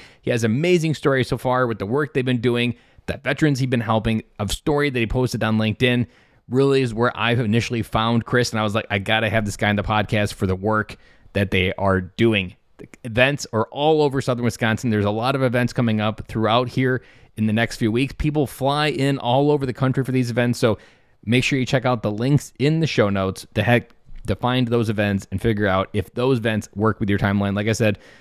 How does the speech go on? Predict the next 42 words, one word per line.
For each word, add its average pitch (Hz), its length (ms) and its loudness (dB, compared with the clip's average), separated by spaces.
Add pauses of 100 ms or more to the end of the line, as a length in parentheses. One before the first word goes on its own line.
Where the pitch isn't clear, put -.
(160)
they're 107 120 -2
all 139 360 2
throughout 110 340 -2
the - 60 -14
year 147 440 0 (240)
and 101 100 -6
all 123 280 0
up 127 120 4
here 127 160 0
in 117 80 0
Wisconsin 120 460 0
and 113 80 -4
all 127 140 0
different 117 260 0
parts 113 240 2
of - 40 -4
Wisconsin. - 460 -2
So 104 260 0 (460)
make 117 180 0
sure 123 160 -2
you 110 160 0
go 113 120 -2
ahead 104 200 0
and 98 100 -4
check - 200 0
it 98 80 0
out 95 220 0
if 98 100 -10
you 95 100 2
were 90 80 0
a 80 40 -2
Wisconsin 104 420 -4
native, 117 260 0 (120)
or 214 340 6 (260)
if 104 80 0
you're 117 100 4
just 120 140 0
looking 120 380 0
to 110 260 0
maybe 98 300 0
get 113 220 -2
out 135 280 0